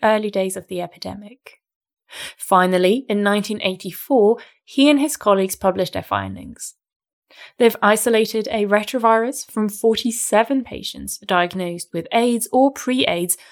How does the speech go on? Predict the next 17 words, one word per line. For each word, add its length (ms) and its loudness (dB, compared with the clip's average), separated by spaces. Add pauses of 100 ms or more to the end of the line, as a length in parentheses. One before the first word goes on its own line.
(240)
as 200 2
well 200 8
as 160 2
from 160 0
one 280 2
clinically 600 -4
healthy 400 0
gay 200 -4
man 360 -12 (180)
who 100 -4
goes 260 2
on 180 2
to 100 -8
develop 420 2
aids 360 0
shortly 460 -4
after. 520 -6